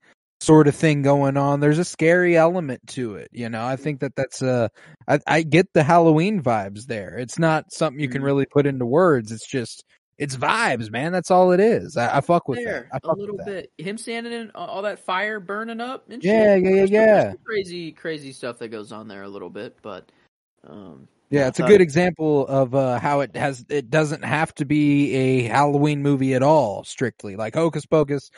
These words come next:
Speaker 1: Halloween Town, you know, you get the
Speaker 2: Yeah,
Speaker 1: classic.
Speaker 2: very much, yeah.
Speaker 1: Yeah, but
Speaker 2: Too
Speaker 1: that,
Speaker 2: much
Speaker 1: that's a,
Speaker 2: Halloween.
Speaker 1: I like that example. You know, I think Get Out, it had a little bit more of that horror thing, but it's not, it's not a
Speaker 2: Mm-hmm.
Speaker 1: Halloween movie, you know, like, that's not
Speaker 2: Yeah.
Speaker 1: necessarily the time of year
Speaker 2: Mm-hmm.
Speaker 1: that you would think to watch Get Out, but it fits here.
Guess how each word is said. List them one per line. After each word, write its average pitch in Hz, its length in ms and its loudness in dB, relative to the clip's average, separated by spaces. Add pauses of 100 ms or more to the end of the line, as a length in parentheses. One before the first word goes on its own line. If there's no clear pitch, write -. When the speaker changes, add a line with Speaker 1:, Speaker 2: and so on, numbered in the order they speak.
(180)
Speaker 1:
Halloween 147 380 2
Town, 143 260 -4
you 147 60 -8
know, 147 80 0
you 147 140 2
get 143 140 2
the 135 100 -2
Speaker 2:
Yeah, - 40 -18
Speaker 1:
classic. 139 320 0
Speaker 2:
very 165 260 -4
much, 135 540 -16 (120)
yeah. 127 160 -6
Speaker 1:
Yeah, 135 320 2
but 131 360 0
Speaker 2:
Too 147 100 -10
Speaker 1:
that, 147 80 8
Speaker 2:
much - 80 0
Speaker 1:
that's 151 200 0
a, 151 40 0 (160)
Speaker 2:
Halloween. 135 160 2
Speaker 1:
I - 100 -2
like 143 160 -2
that 135 180 2
example. 123 480 -4
You 117 80 -4
know, 135 100 -2
I 143 120 2
think 156 220 -4
Get 147 180 4
Out, 143 240 2
it 135 80 -2
had 165 160 4
a - 20 0
little 147 180 4
bit 139 120 -2
more 135 220 4
of 120 80 0
that 117 200 -4 (540)
horror 135 380 6
thing, 113 420 -6
but 113 180 -6
it's 143 180 -8
not, 240 200 -4
it's 123 160 -12
not 180 80 -2
a 113 40 -4
Speaker 2:
Mm-hmm. - 80 -8
Speaker 1:
Halloween 110 500 -8
movie, 120 280 -4
you 139 140 -4
know, 143 100 -2
like, 143 180 -2
that's 156 160 -8
not 165 140 -6
Speaker 2:
Yeah. 139 60 -6
Speaker 1:
necessarily 135 340 0
the 107 60 -4
time 131 320 -6
of 110 40 -6
year 117 520 -2 (680)
Speaker 2:
Mm-hmm. 147 380 -16
Speaker 1:
that 127 160 0
you 135 140 2
would 110 120 -2
think 226 380 2
to 147 140 -2
watch 107 360 -2
Get 120 160 -4
Out, 101 240 -4
but 190 120 4
it 240 100 0
fits - 280 -6
here. 107 320 -8